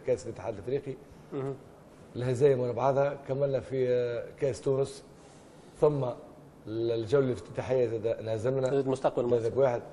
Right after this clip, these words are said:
Speaker 1: هزيمة غير منتظرة، دخلت فينا الشك.
Speaker 2: مهم.
Speaker 1: دونك وقت اللي ربحنا المقابلة الأولى والثانية والثالثة، كمل ديربي بالطبيعة، ديربي راهو عنده، آه، معناها عنده حاجة
Speaker 2: قيمة معنوية كبيرة، خاصة.
Speaker 1: معنوية،
Speaker 2: آه.
Speaker 1: م-، سواء من الطرف هذا أو من الطرف الآخر.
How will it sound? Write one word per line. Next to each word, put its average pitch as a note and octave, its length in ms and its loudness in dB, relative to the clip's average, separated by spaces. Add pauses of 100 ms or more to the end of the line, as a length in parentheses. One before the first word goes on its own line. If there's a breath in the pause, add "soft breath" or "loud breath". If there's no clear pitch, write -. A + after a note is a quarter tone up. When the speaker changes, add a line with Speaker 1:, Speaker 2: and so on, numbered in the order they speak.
(120)
Speaker 1:
هزيمة A2+ 400 -2
غير B2+ 240 4
منتظرة، C3+ 460 0 (880 loud breath)
دخلت D3+ 440 2
فينا D#3 180 2
الشك. - 460 -8 (160)
Speaker 2:
مهم. C#3 260 -4 (1300)
Speaker 1:
دونك C3 200 0 (120)
وقت - 140 -10
اللي D#3 160 4
ربحنا D3+ 380 6
المقابلة C#3+ 500 2
الأولى A#2 680 2
والثانية A#2+ 420 2
والثالثة، F3+ 480 -4 (480)
كمل D#3+ 300 6
ديربي D#3+ 200 6
بالطبيعة، B2+ 520 2
ديربي C3+ 340 2
راهو B2+ 160 2
عنده، B2+ 600 2 (840 loud breath)
آه، A#2+ 640 2
معناها B2+ 380 2
عنده C#3 440 4
حاجة D3 120 10
Speaker 2:
قيمة E3+ 160 10
معنوية D#3 520 8
كبيرة، A2+ 340 -4
خاصة. - 280 -6
Speaker 1:
معنوية، E3+ 380 10
Speaker 2:
آه. E3+ 380 6
Speaker 1:
م-، - 20 2
سواء F#3 280 8
من E3+ 60 4
الطرف E3+ 360 8
هذا G3+ 260 6
أو G3 260 0
من F#3 80 0
الطرف F3+ 340 -2
الآخر. C3+ 240 -2